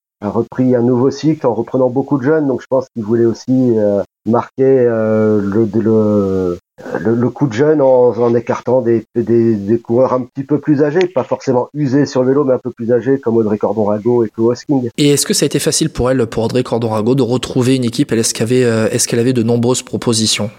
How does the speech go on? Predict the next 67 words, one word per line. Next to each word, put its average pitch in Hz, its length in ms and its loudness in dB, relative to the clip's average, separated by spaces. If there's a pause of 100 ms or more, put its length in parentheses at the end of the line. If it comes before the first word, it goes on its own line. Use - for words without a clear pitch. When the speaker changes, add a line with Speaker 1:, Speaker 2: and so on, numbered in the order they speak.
(100)
Speaker 2:
à 113 100 -4
la 113 100 0
fin 131 240 -4
de 117 160 0
cette 113 240 0
aventure 107 340 -4
zaf ? 101 380 -6 (220)
Speaker 1:
Là, 131 100 2
en 151 80 4
ce - 100 -14
mois 131 120 4
d'avril, 139 260 2
elle 139 140 2
a 151 80 4
eu 165 60 0
des 175 120 4
propositions. 156 1000 0
Euh, 110 1040 2
bon, 95 180 0
elle 95 60 0
a 92 100 -4
pas 110 80 -2
voulu 110 240 0
dire 107 180 -2
les 113 200 0
équipes 123 360 -2
qui 113 60 -6
l'avaient 113 220 0
contactée, 123 540 -2
ce - 300 -20
qui 98 60 -8
est 98 40 -4
normal 107 360 0
vis-à-vis 101 320 -2
de - 80 -10
sa 104 80 -2
nouvelle 101 260 0
équipe. 147 360 0 (200)
A - 40 -4
priori, 131 240 2
il 175 40 6
y 165 40 6
a 156 40 2
des 147 120 0
gens 147 160 0
qui - 80 -18
s'étaient 151 200 -2
intéressés 139 440 0
à 147 140 4
elle, 127 240 2
euh, 113 580 2
à 123 120 4
S 123 260 -4
O, 139 160 4
essayaient 131 260 0
aussi 123 220 -2
de - 80 -18
pousser 131 260 -2
dans 123 80 2
certaines 123 400 -2
équipes 135 240 0
pour 123 160 -4
qu'elle 131 160 2
y 135 160 4
aille. 123 240 2
Donc, 113 220 -2
euh, 104 220 2